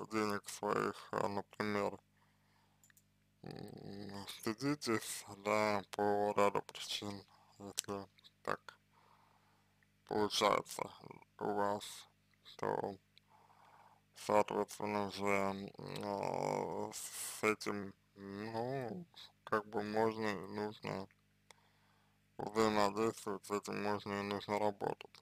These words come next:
Вот. На мой взгляд. Вот. То есть вам, а, здесь важно,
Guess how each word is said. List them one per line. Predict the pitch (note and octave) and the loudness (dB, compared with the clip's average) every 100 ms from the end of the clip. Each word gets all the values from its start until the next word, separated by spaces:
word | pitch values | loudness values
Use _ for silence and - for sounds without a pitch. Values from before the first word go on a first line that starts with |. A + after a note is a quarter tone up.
| _ - _ _ _ _ _ - | _ -20 _ _ _ _ _ -16
Вот. | G#2 G2 G2+ - _ - _ _ _ _ - - | -12 -10 -10 -12 _ -20 _ _ _ _ -16 6
На | A2 | 8
мой | A2 G2+ - | 8 4 -2
взгляд. | - - - - _ - _ _ _ _ _ _ - - _ _ _ _ _ _ _ _ | -10 -12 -10 -10 _ -20 _ _ _ _ _ _ -20 -20 _ _ _ _ _ _ _ _
Вот. | - - - - - | -10 -8 -8 -10 2
То | A2+ | 4
есть | A2+ - | 4 2
вам, | A#2+ C3 A#2+ A2 - _ | 4 6 6 2 -8 _
а, | A2 A2+ A2+ A2 G#2+ | 4 8 8 6 2
здесь | C3+ B2 - | 2 2 0
важно, | G#2+ A#2 A2 A2+ G#2+ G2 | 8 8 8 4 4 4